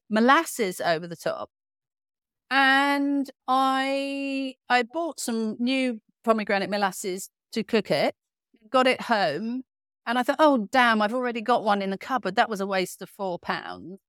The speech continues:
And then, because I had the both bottles in the house, I looked at the old bottle and I looked at the new bottle.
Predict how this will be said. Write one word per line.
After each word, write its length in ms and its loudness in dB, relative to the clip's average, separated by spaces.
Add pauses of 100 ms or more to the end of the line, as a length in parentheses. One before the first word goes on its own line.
(680)
And 120 4
then, 200 2
because 260 2
I 100 6
had 300 2
the 60 -6
both 380 2
bottles 500 2
in 200 -4
the 80 -4
house, 600 -2
I 120 4
looked 260 0
at 100 -2
the 160 -6
old 240 6
bottle 280 0
and 100 -2
I 60 -2
looked 200 -6
at 60 -6
the 120 -6
new 260 -6
bottle. 500 -8